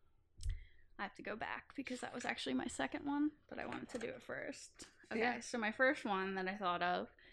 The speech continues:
Speaker 1: is this show on Netflix. Oh God, did you pick this? I
Speaker 2: Probably.
Speaker 1: Derry Girls?
Speaker 2: Oh, no!
Speaker 1: Okay. I was like, "Team might have
Speaker 2: I
Speaker 1: pi-," this
Speaker 2: did
Speaker 1: is one
Speaker 2: think
Speaker 1: that
Speaker 2: about
Speaker 1: I
Speaker 2: it,
Speaker 1: thought
Speaker 2: but I picked others.
Speaker 1: Okay.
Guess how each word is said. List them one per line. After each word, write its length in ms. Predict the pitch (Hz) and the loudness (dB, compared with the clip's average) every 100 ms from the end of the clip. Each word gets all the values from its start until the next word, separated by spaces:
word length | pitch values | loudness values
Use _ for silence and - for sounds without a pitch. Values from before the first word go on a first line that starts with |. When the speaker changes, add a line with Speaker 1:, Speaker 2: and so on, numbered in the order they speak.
| - - - - | -20 -20 -20 2
Speaker 1:
is 440 | 233 226 220 220 220 220 220 | 8 10 10 6 0 0 8
this 220 | 214 208 | 10 10
show 420 | - - 226 247 | 6 10 12 12
on 260 | 277 294 262 | 12 12 12
Netflix. 1080 | - - 185 180 180 - - - - - - - | 10 4 4 4 4 -2 -8 -6 -8 -8 -6 6
Oh 160 | 208 196 | 8 10
God, 400 | 196 175 190 208 | 10 12 10 6
did 160 | 208 | 2
you 120 | 220 | 2
pick 260 | 208 208 - | 4 4 4
this? 240 | 208 214 247 | 2 4 6
I 220 | 214 220 | 6 6
Speaker 2:
Probably. 760 | - - - 185 180 185 202 | 6 6 6 6 6 6 8
Speaker 1:
Derry 360 | 214 196 220 240 | 12 12 12 12
Girls? 420 | 262 262 254 269 - - | 12 12 12 10 6 12
Speaker 2:
Oh, 240 | 254 339 453 | 12 12 12
no! 460 | 311 453 571 453 226 294 320 339 | 12 12 12 12 12 12 12 12
Speaker 1:
Okay. 460 | 640 262 247 262 403 - - - - - | 12 12 12 12 12 8 -6 -20 -2 12
I 160 | 302 | 12
was 80 | 311 | 12
like, 200 | 381 392 | 12 12
"Team 260 | - 370 381 | 12 12 12
might 160 | 285 | 12
have 100 | 269 | 12
Speaker 2:
I 60 | 311 - | 12 12
Speaker 1:
pi-," 80 | 254 | 12
this 100 | 359 | 12
Speaker 2:
did 200 | 277 - | 12 12
Speaker 1:
is 60 | 320 | 12
one 100 | 311 | 12
Speaker 2:
think 140 | 294 | 12
Speaker 1:
that 160 | 277 247 | 12 12
Speaker 2:
about 280 | 214 196 | 12 12
Speaker 1:
I 60 | 190 | 12
Speaker 2:
it, 20 | |
Speaker 1:
thought 200 | 196 247 | 12 12
Speaker 2:
but 80 | 240 | 12
I 520 | 208 202 202 202 196 | 12 12 12 12 12
picked 200 | 233 196 | 10 8
others. 320 | 185 185 - - - - - - | 10 10 8 4 -8 -20 6 8
Speaker 1:
Okay. 300 | 202 170 | 8 6